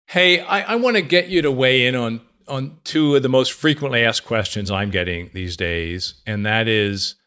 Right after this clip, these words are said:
how do you retain and attract talent now, which has always been a challenge for all of us.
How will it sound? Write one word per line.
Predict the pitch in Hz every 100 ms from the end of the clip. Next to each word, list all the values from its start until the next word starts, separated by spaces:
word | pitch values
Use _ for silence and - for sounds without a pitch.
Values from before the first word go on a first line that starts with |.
| _ _ _ _
how | 127 127 127 131 127 _ _ -
do | 113
you | 104 101 98 98 101 98 _
retain | 113 101 - 95 92 92 90 82
and | 104
attract | 92 - 90 85
talent | - 95 87 85 76
now, | 82 80 82 95 95 _ _
which | 107
has | 110 107
always | - 160 165 147
been | - 107 101 101 98 _ -
a | 107
challenge | - 92 92 104 -
for | -
all | 87 87
of | 90
us. | 98 107 -